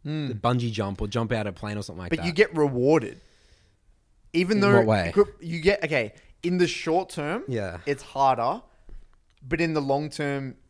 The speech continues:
Speaker 1: you're rewarded. And because we're so short term
Speaker 2: Of course,
Speaker 1: thinking,
Speaker 2: that's right, yeah.
Speaker 1: it's so much
Speaker 2: Yeah, that's
Speaker 1: harder
Speaker 2: the
Speaker 1: for us
Speaker 2: crazy
Speaker 1: to,
Speaker 2: thing.
Speaker 1: like, want the change. Or,
Speaker 2: Yeah.
Speaker 1: 'cause, okay, if you think about it,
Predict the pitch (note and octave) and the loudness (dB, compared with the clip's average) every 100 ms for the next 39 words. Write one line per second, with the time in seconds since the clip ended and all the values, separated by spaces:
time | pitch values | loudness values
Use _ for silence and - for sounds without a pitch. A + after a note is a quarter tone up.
0 | _ C3+ C3+ B2+ A#2+ A#2+ A#2 A2 A#2 E3 | _ -8 -6 -6 -4 -2 -2 -4 -4 -4
1 | E3+ F3 F#3 E3 - D#3 D3+ - C#3 C3 | -2 -2 -2 -4 -4 -2 0 6 6 6
2 | - C#3 G#2+ - A2+ A2+ G2+ F#2+ F#2+ F2 | 6 6 4 2 0 0 -4 -4 -8 -8
3 | F#2 - C#3 - D#3 D#3+ A#2 A#2 D3 C3 | -12 -8 -8 -2 -2 0 4 6 6 4
4 | C#3+ G#2 G2 D3 C#3 B2 C3 C3+ C3 - | 2 2 0 -2 -2 -4 -6 -8 -10 -10
5 | B2+ A2+ A2 G#2+ A2 F#2+ - _ - _ | -8 -8 -10 -6 -4 -6 -10 _ -20 _
6 | F#3 F3+ E3+ - _ _ G3+ G3+ E3 D3 | 0 0 -4 -16 _ _ 0 4 2 0
7 | D#3 C4+ G3+ F#3+ C#3+ A2+ A#2 F#3 - | -6 -6 -4 -2 -2 -2 -2 -4 -6